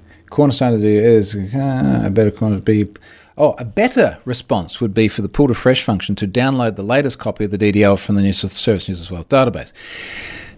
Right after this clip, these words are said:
I don't think you can have a system that is dependent on connectivity. There are,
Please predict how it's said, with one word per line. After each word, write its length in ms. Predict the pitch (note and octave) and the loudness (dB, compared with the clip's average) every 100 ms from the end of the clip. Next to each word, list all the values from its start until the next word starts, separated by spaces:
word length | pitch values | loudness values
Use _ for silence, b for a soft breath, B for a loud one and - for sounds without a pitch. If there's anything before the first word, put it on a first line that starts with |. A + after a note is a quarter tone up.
| B - _ _ _ | B -20 _ _ _
I 100 | A#2+ | -6
don't 380 | G#2+ C#3+ D#3+ - | 0 0 0 -2
think 440 | - C#3+ C3 - | 0 0 0 -2
you 120 | B2 A2+ | -4 -2
can 160 | B2 | -2
have 600 | G2+ F#2+ A#2+ G#2+ C3+ - B B _ _ _ _ | 0 0 2 2 0 -6 B B _ _ _ _
a 120 | A2 | -2
system 580 | G#2 - F3+ - G2+ A2+ - | 0 0 0 0 0 0 0
that 120 | G#2 | 0
is 140 | G2+ | 0
dependent 580 | - F#2+ - A#2+ G#2+ G#2+ G2+ | -2 -2 2 4 6 4 0
on 100 | G2+ | -2
connectivity. 800 | - G2+ F2 - F2 D2+ - B B B B B B B B B B | 0 -2 0 -2 -2 -2 -8 B B B B B B B B B B
There 360 | A2+ A2+ G#2+ G#2 | -2 0 2 2
are, 460 | G#2 G2+ G2 F#2 | 2 2 0 -2